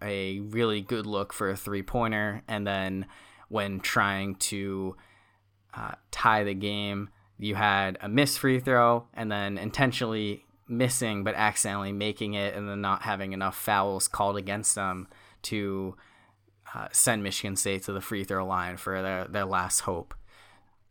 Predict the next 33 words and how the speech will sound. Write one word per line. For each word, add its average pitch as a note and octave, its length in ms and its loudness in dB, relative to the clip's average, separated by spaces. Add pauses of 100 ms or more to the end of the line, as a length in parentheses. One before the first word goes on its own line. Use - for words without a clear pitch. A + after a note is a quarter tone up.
(160)
So G#2 640 4 (480)
we're B2+ 100 4
left B2+ 220 8
with B2 280 0
a G#2+ 220 -2
Final A#2 300 2
Four A#2+ 460 -2 (140)
of G2+ 280 0
Michigan A#2+ 580 -2
State, A2 500 -2 (200)
Texas - 420 -6
Tech, A#2 380 -2 (120)
Virginia, G#2 460 -2
and C3+ 160 0
Auburn. A2 440 2 (500)
And G#2+ 540 -2 (920)
would C#3 140 6
you E3 60 6
guys F#3+ 180 6
say G#3 140 8
Virginia C#3 480 6
getting C#3+ 240 4
there D3 380 -2
is B2+ 120 -2
the A#2+ 80 0
biggest B2 320 0
story A#2+ 360 0
because A#2 260 -2
of G#2+ 80 -4
what G#2+ 120 -2
happened A#2 280 -2
last G#2 280 -4
year? C#3 200 -4